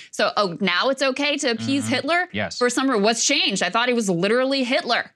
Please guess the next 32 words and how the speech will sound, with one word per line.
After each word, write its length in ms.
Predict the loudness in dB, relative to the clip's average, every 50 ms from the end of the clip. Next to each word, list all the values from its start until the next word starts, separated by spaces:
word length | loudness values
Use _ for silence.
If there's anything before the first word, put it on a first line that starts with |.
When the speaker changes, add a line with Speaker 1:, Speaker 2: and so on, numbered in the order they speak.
| _ _ _ _ -4
Speaker 1:
right? 320 | 0 0 0 0 -2 -4 -2
Now 240 | -2 -2 0 0 0
it's 140 | -2 -2
totally 360 | -2 -2 0 2 2 2 2 2
different. 340 | 2 0 0 0 0 0
You 100 | 0 0
can 160 | -2 -2 0 0
give 180 | 0 0 0
him 160 | -2 -2 -2
land 320 | 0 0 0 0 0 -2 -2
and 100 | -2 -4
it's 140 | -4 -6 -4
fine. 300 | -2 -2 0 0 0 0
And 100 | -2 -2
he's 140 | -2 -2
not 120 | -4 -4 -2
gonna 140 | -4 -4 -4
take 240 | -4 -4 -4 -2
over 260 | -2 -2 -2 -2 -2 0
all 220 | 0 0 0 0
of 180 | -2 -4 -4 -4
Europe 300 | -2 -2 -2 -2 -2 -4
like 180 | -6 -6 -6
you 60 | -8
were 100 | -10 -8
trying 220 | -4 -2 -2 -2 -2
to 60 | -4
convince 400 | -6 -6 -6 -6 -6 -6 -8 -8
people 240 | -10 -12 -10 -8 -8
was 160 | -8 -6 -6
gonna 180 | -4 -6 -4 -4
happen. 420 | -2 -4 -4 -2 -2 -4 -4